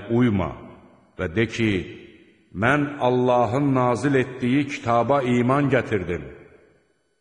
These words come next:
Mənə sizin aranızda ədalətli olmaq əmr edilmişdir.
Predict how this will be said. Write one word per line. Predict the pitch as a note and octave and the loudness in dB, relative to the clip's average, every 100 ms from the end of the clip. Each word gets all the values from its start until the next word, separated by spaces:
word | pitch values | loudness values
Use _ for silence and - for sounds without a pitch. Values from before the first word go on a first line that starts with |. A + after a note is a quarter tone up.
| _ _ - | _ _ -6
Mənə | G2 B2 D#3+ | 0 2 2
sizin | D#3+ - B2+ C#3+ D#3+ | 0 -4 -2 0 2
aranızda | C#3 C3+ C3 B2+ A2 D3 E3 C#3+ | 2 2 2 0 0 0 0 0
ədalətli | B2+ C3 C3 C3 B2+ C#3+ E3 C#3+ | 2 4 4 2 0 -2 -2 0
olmaq | B2+ B2+ D3+ - - | 2 2 0 0 -2
əmr | B2+ A#2 A2 | 0 2 2
edilmişdir. | G2+ F2+ E2+ - D#2+ | 0 -2 -4 -8 -10